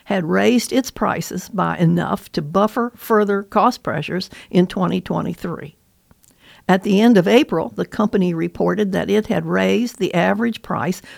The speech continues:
across its snacks and beverages by sixteen percent in the first three months of the year. That added to a similar price increase in the fourth quarter of twenty twenty-two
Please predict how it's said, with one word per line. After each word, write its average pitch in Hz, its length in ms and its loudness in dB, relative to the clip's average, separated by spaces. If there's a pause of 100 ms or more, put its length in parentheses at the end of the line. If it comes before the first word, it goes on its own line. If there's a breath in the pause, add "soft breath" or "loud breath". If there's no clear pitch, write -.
across 196 600 2
its 196 180 0
snacks 202 540 -4
and 226 120 4
beverages 165 540 -2 (320 loud breath)
by 160 160 4
sixteen 302 600 0
percent - 600 -4 (520 soft breath)
in 202 80 8
the 196 80 2
first 175 320 0
three 170 200 -2
months 147 280 -4
of 151 80 -6
the 143 100 -6
year. 151 300 -8 (720 soft breath)
That 240 260 4
added 202 420 0
to 185 140 2
a 180 60 0
similar 247 420 4
price 269 340 0
increase 185 640 -2 (300 soft breath)
in 196 120 8
the 190 80 2
fourth 208 300 2
quarter 233 480 2
of 185 140 -4
twenty 180 260 0
twenty-two 180 760 0